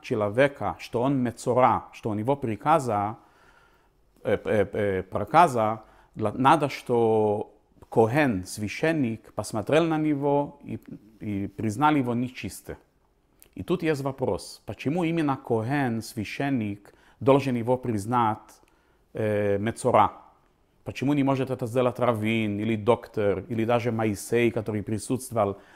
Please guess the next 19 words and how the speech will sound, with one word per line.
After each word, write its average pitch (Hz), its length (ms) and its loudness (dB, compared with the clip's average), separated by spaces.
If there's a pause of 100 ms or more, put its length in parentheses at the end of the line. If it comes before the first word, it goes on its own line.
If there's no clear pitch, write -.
в 113 60 -2
это 117 200 2
время 101 920 0
вместе 107 400 -4
с - 100 -10
евреем 104 540 -2 (200)
в - 120 -20
пустыне, 120 640 -2
когда 101 320 -4
они 104 140 -6
ещё 101 200 -8
были? 87 400 -6 (1080)
Лубавический 135 680 2
Ребе 139 220 2
объясняет, 113 680 -2
что - 200 -8
только 170 420 2
коэн, 117 560 -2
священник, 95 880 -4